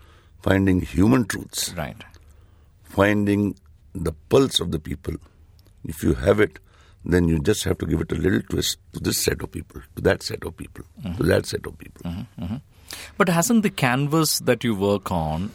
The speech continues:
Speaker 2: as a storyteller, you know, in a newspaper, I mean, in a broadsheet, full-page advertising, it's a lot of space. In a television, there is musicality, there is moving images.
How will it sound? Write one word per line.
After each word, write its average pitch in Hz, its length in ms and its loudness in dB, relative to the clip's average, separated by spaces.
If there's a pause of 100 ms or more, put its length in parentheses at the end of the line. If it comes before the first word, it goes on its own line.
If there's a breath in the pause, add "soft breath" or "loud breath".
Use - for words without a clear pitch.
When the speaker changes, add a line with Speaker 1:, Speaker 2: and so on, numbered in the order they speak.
Speaker 2:
as 80 160 -6
a 87 40 0
storyteller, 87 920 -2 (520 loud breath)
you 113 120 0
know, 95 220 0 (340)
in 110 180 2
a 110 40 4
newspaper, 107 840 2
I 90 40 -2
mean, 101 100 0
in 95 120 0
a 92 40 0
broadsheet, 101 580 2
full-page 92 440 -2
advertising, 85 720 -2 (140)
it's - 140 -4
a 104 40 0
lot 95 160 2
of 87 80 -6
space. 82 520 -4 (240 soft breath)
In 95 80 -4
a 101 60 0
television, 104 760 2
there 82 140 -4
is 78 120 -6
musicality, 90 840 0
there 82 120 -4
is 80 140 -6
moving 92 300 0
images. 82 560 -2